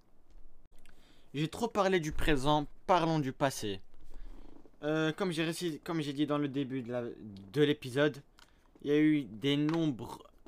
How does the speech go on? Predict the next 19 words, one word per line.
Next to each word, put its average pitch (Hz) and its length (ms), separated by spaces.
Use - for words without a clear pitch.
il 131 60
y 147 40
a 143 40
beaucoup, 160 340
il 120 60
y 135 60
a 135 100
beaucoup, - 240
il 113 40
y 127 40
a 123 40
beaucoup, 117 340
ouais, 104 320
ouais, 98 240
ouais, 120 440
<laughs> - 60
tellement 131 340
je 117 120
bégaye. 135 500